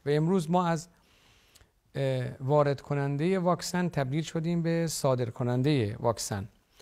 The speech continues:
بیش از هفتاد درصد از مردم کشورمون هم واکسینه شدن.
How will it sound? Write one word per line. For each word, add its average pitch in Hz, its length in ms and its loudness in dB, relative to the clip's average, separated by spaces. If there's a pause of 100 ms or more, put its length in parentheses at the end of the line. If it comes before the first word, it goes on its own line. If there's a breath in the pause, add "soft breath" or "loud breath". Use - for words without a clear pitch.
(200 soft breath)
بیش 175 220 -2
از 160 160 2
هفتاد 190 540 0
درصد 147 380 -2
از 147 280 -2
مردم 131 480 -2
کشورمون 143 600 -4
هم 151 220 -2 (440 soft breath)
واکسینه 151 400 0
شدن. 104 360 -6